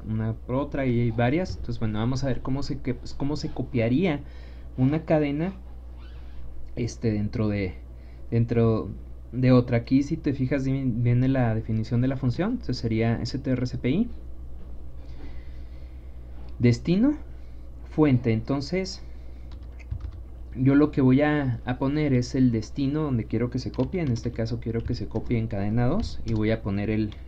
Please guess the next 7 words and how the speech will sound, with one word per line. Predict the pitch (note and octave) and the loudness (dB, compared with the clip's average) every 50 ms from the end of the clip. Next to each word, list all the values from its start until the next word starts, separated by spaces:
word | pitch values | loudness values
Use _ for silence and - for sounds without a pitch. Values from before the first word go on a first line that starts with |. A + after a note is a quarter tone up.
| - - A2+ | -8 -4 -2
el | A2 A2 | 0 0
origen, | G#2+ A#2+ D#3 E3+ - C#3+ B2+ A#2 | 2 2 2 0 0 -2 -2 -2
que | - A#2+ | -2 -4
sería | - - G#2+ G#2 G#2 G#2 A2 A#2 A#2 - - - - - - - - - - - - - - - - - - - - - - - - - - - - - - - - - - - - - - - | -4 -4 -4 -2 0 0 0 0 -2 -4 -6 -10 -12 -12 -14 -14 -14 -14 -14 -14 -14 -14 -14 -12 -10 -10 -10 -10 -12 -12 -12 -12 -12 -14 -12 -10 -10 -10 -10 -12 -12 -12 -10 -10 -10 -10 -12 -6
cadena | - - B2 A2+ A2 G#2+ G#2+ A#2 B2+ | 0 2 4 4 4 4 2 2 2
uno. | D3+ F#3 F#3 D#3+ C#3+ A#2+ - - - - - - - - - - - - - - - - - - - - - - - - - | 2 2 2 2 0 0 -2 -6 -10 -10 -10 -10 -10 -10 -10 -12 -12 -10 -10 -10 -8 -8 -10 -10 -10 -10 -10 -10 -12 -12 -4
¿Sí? | - E3+ F#3+ A3+ | -2 -2 -2 -2